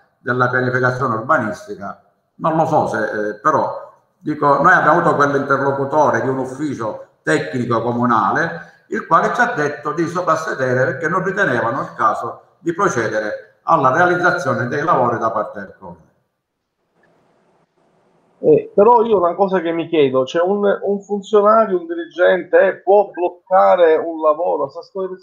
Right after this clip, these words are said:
Speaker 2: Giacomo, dico, una direttiva che viene dal, dal comu-, cioè dal, dal, dall'amministrazione attiva,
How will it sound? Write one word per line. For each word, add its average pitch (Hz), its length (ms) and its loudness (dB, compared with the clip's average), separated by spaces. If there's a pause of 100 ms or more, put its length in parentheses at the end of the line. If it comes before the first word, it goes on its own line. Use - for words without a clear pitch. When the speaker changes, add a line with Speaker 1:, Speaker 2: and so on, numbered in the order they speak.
(120)
Speaker 2:
Giacomo, 135 380 -2
dico, 156 400 -6 (140)
una 180 260 2
direttiva 185 640 -2
che 165 140 -8
viene 170 300 -4
dal, 160 200 4
dal 156 400 0
comu-, - 320 -20
cioè 170 140 -6
dal, 165 200 0
dal, 170 300 0
dall'amministrazione 170 800 -2
attiva, 156 680 -2